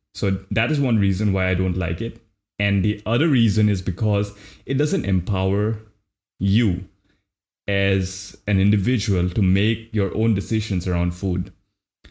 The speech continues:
So if you are reliant on someone else making decisions for you, how are you ever going to develop the skills to decide what to eat when you go out with friends, when you go on vacation? How do you develop that skill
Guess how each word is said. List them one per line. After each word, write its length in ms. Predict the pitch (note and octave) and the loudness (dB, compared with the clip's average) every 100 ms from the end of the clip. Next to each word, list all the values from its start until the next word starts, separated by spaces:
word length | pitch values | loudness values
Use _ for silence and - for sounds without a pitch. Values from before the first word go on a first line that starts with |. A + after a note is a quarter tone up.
| _ | _
So 180 | - A#2 | -6 -6
if 240 | - C3+ D#3 | -4 -4 0
you 140 | D#3 | 0
are 80 | D3 | 2
reliant 460 | G2+ F#2+ G2+ A2+ | 2 2 2 0
on 140 | A#2+ A2+ | 0 -2
someone 380 | G#2+ F2+ F2 G2 | 0 0 0 0
else 360 | G2 G#2+ - | 0 0 -2
making 340 | G2 F#2 F#2+ F#2 | -2 0 0 0
decisions 500 | E2+ F#2+ F2 F#2+ - | 0 -2 -2 -4 -4
for 220 | - F2 | -2 0
you, 480 | F2 F#2+ C3+ B2+ D3 - _ _ _ _ _ _ - | 2 4 2 0 -4 -12 _ _ _ _ _ _ -18
how 680 | - - G#2+ G#2+ A#2 A#2+ - | -16 -6 -2 0 0 0 -2
are 100 | G2+ | -2
you 200 | G#2 G#2 - | 0 0 -2
ever 280 | G#2 G#2 B2 | 0 2 2
going 280 | G#2+ G2 F2+ | 4 2 2
to 360 | G2 F#2+ F#2+ G2+ - _ _ _ | 2 0 0 -6 -12 _ _ _
develop 460 | F#2+ F#2 F#2 F#2+ F#2 | -2 0 0 0 0
the 80 | F2+ | 0
skills 680 | - - A2+ F2 F2 - - _ _ _ _ _ _ | -4 -2 0 0 -2 -6 -18 _ _ _ _ _ _
to 100 | - | -2
decide 540 | F#2 F#2 - G2 F2 E2+ | 0 0 -2 -2 0 0
what 180 | F2 F2 | 0 -2
to 160 | G#2 | -2
eat 240 | A2+ F#2 - | -2 -2 0
when 140 | F2+ | 0
you 80 | F2+ | 0
go 200 | F#2 F2+ | 0 0
out 80 | F2+ | -2
with 120 | F2+ | -4
friends, 380 | - G#2 F#2 - | -2 -2 -2 0
when 100 | F#2 | -2
you 80 | |
go 160 | F2 F#2+ | 0 0
on 120 | F#2 | -2
vacation? 520 | F2 E2+ G#2+ G#2 F#2+ | -2 -4 -2 -2 -4
How 320 | E2+ F#2 F#2+ F#2+ | -6 -6 -4 -2
do 100 | G2 | 0
you 360 | G2 F#2+ F#2+ - _ - | 0 0 -2 -8 _ -6
develop 400 | F2 F2 F#2 F#2 | -2 0 -2 -2
that 180 | F#2+ | -4
skill 300 | - G2+ E2 | -4 -4 -4